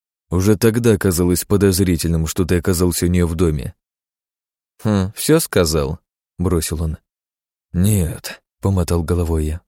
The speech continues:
«Сам прислал мне сообщение встретиться в два часа дня,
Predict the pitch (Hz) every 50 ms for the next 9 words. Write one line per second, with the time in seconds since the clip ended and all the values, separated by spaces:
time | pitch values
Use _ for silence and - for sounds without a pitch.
0 | _ _ _ _ _ _ _ _ _ _ _ _ _ _ _ _ _ - - -
1 | 110 117 120 120 110 113 110 110 98 - 117 120 120 117 117 113 113 113 104 -
2 | 117 110 107 98 - - 120 113 95 85 73 73 73 - - - 113 113 110 87
3 | 92 90 - - 87 82 82 92 98 98 - - 95 - - 90 85 80 82 78
4 | 76